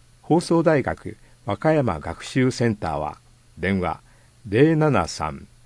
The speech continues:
四三一の零三六零、ファックス、零七三四三一の零三一一です。ウェブサイトは、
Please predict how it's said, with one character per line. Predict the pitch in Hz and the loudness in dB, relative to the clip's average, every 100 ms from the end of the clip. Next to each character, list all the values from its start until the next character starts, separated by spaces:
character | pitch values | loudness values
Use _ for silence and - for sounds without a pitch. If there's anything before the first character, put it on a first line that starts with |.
| - | -6
四 | 95 143 156 | 0 0 0
三 | - 147 104 - | 0 0 0 -4
一 | 92 - | -10 -8
の | 76 73 - _ - | -8 -10 -14 _ -2
零 | 113 147 151 | 4 4 2
三 | - 127 87 71 | -2 -4 -4 -6
六 | 80 - | -8 -2
零、 | 104 85 76 - - _ _ - - | 0 0 -6 -18 -20 _ _ -4 0
フ | |
ァ | 123 | 0
ッ | - | -2
ク | - | -12
ス、 | - 76 - - - _ | -8 -8 -10 -20 -20 _
零 | 104 113 160 | 0 4 4
七 | 160 160 104 82 | 4 0 0 -2
三 | - 76 71 - - - - | -6 -8 -10 -18 -20 -20 -4
四 | 113 156 170 | 0 0 0
三 | - 156 131 101 - | 0 2 2 -2 -8
一 | - - | -10 -8
の | 80 - - 92 | -8 -10 -14 -2
零 | 120 156 147 | 2 2 2
三 | - 123 92 - | 0 0 0 -6
一 | 107 - 127 - | -10 -4 -4 -4
一 | - 113 | -6 -4
で | 87 | -4
す。 | - - _ _ _ _ _ | -6 -14 _ _ _ _ _
ウ | 143 | 4
ェ | 170 | 6
ブ | 165 | 4
サ | - 151 | 2 2
イ | |
ト | - 82 | 2 -2
は、 | 76 | -4